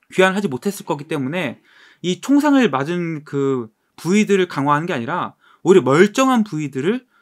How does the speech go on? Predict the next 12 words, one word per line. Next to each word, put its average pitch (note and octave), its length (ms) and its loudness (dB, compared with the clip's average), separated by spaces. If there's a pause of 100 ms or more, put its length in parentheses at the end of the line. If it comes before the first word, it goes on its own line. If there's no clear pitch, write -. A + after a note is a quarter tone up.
더 G#3+ 200 4
강화해야 G3 500 -2
된다고 D3+ 560 -6 (220)
월드 F3+ 360 4
아브라함이 D3 580 -2
얘기한 B2 200 -10
겁니다. A2 320 -20 (200)
맞죠? D3+ 380 -8 (600)
뭐, G3 100 4
만약에 F#3+ 360 2
진짜 E3+ 380 -4
그 D#3 440 -8